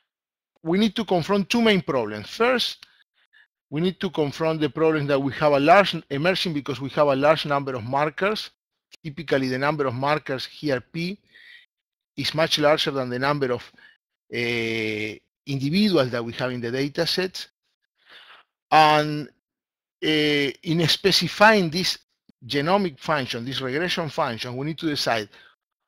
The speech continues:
how many markers should we include in the model.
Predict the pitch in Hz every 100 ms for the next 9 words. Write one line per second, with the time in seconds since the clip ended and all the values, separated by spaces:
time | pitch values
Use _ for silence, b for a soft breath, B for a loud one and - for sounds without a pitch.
0 | _ _ - 208 247 220 170 165 165 160
1 | - 151 143 127 127 139 131 120 117 110
2 | 101 90